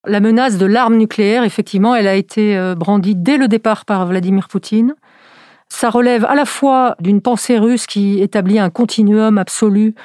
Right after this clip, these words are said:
entre, euh, les armes les moins importantes, euh, le cyber, les armes conventionnelles et le nucléaire, c'est-à-dire que tout ça, euh, forme un continuum, euh, dans une escalade possible. Mais c'est aussi une menace exagérée au sens où,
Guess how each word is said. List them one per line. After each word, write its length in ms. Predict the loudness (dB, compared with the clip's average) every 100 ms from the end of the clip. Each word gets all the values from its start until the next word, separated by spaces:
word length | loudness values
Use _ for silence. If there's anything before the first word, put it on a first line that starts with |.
| -20 -20 _
entre, 320 | -6 -4 -2
euh, 300 | 0 2 2
les 260 | 0 0 0
armes 240 | 2 2
les 120 | 0
moins 260 | 0 0 0
importantes, 720 | -2 -6 -4 0 0 0 -2
euh, 280 | -2 -2 -2
le 140 | -2
cyber, 800 | -4 -4 -2 0 0 0 -2 -6 -18 -20 -8
les 220 | -4 0
armes 120 | 0
conventionnelles 760 | 0 0 -2 -2 -2 0 0 -2
et 140 | -2 -2
le 80 | 0
nucléaire, 680 | 0 -2 -2 0 0 -2
c'est-à-dire 420 | -6 -8 -6 -6
que 100 | -8
tout 120 | -10 -10
ça, 360 | -4 0 0
euh, 100 | -2
forme 280 | -4 -2 -2
un 60 | -2
continuum, 680 | -4 -2 -2 0 0 -2 -2
euh, 240 | -6 -8 -12 -20 -20 -14
dans 180 | -4 -2
une 180 | 0 -2
escalade 520 | -2 -4 -2 -2 -4
possible. 460 | -6 -8 -6 -8 -8 -16 -20 -2
Mais 120 | 0
c'est 200 | 0 0
aussi 220 | 0 2
une 100 | 2
menace 340 | 4 2 2 0
exagérée 680 | 0 0 2 2 2 0 -2 -10 -20 -6
au 140 | -2
sens 360 | 0 0 -2 -4 -2
où, 240 | 0 0